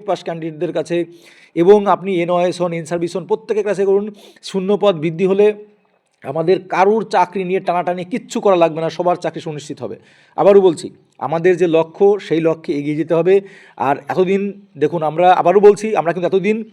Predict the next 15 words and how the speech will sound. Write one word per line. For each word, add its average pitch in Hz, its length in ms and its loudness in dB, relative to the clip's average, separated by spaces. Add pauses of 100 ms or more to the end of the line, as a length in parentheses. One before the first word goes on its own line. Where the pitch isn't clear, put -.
(420)
টিএমসিকে 208 460 0
তেল 185 180 -2
মেরে 175 180 -4
এসেছি, 185 320 -4
টিএমসির 175 440 -4
প্রত্যেকটা 196 360 -6
দলের 165 220 -2
কাছে 165 160 -8
নেতার 160 180 -6
কাছে 160 120 -6
বলা 151 140 -2
হয়েছে, 143 160 -2
এখানে 180 280 -4
কিন্তু 180 260 -4
কেউ 202 380 2